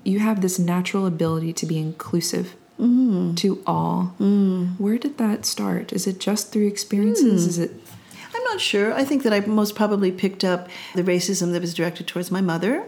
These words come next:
Speaker 2: We were living abroad in Asia. People spoke pidgin language to her. There were comments. You know, I've heard my father tell stories how he had to defend her, and he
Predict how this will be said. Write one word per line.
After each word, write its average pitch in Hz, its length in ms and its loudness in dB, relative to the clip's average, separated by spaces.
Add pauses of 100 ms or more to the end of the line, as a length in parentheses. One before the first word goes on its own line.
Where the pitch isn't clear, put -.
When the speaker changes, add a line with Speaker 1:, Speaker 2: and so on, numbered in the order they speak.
Speaker 2:
We 190 200 0
were 180 140 2
living 185 380 2
abroad 180 560 -2
in 226 220 2
Asia. 185 420 0
People 196 240 -4
spoke 185 300 -4
pidgin 190 520 0
language 190 460 -2
to 185 100 -2
her. 180 240 -2
There 311 280 -2
were 311 180 -2
comments. 196 840 -4
You 208 220 0
know, 196 80 4
I've 190 140 -2
heard 214 100 0
my 175 120 0
father 170 280 -4
tell 170 220 -4
stories 170 400 -4
how 170 100 -6
he 180 140 -2
had 180 160 -2
to 175 60 -6
defend 170 420 -6
her, 165 280 -4
and - 280 -8
he 392 1080 0